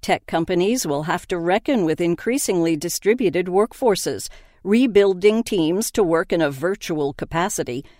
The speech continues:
and deciding whether or not to continue paying the enormous salaries of tech workers,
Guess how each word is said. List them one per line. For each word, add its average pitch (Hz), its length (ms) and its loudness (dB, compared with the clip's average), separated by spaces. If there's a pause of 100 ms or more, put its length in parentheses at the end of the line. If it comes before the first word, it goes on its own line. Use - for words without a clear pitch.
(180)
and 233 160 2
deciding 220 680 4
whether 226 360 4
or 339 160 4
not 180 300 2
to 175 100 -10
continue 233 580 -2
paying 156 440 0
the 185 260 2
enormous 202 520 0
salaries 170 600 -2
of 190 160 -6
tech 190 240 -4
workers, 220 460 0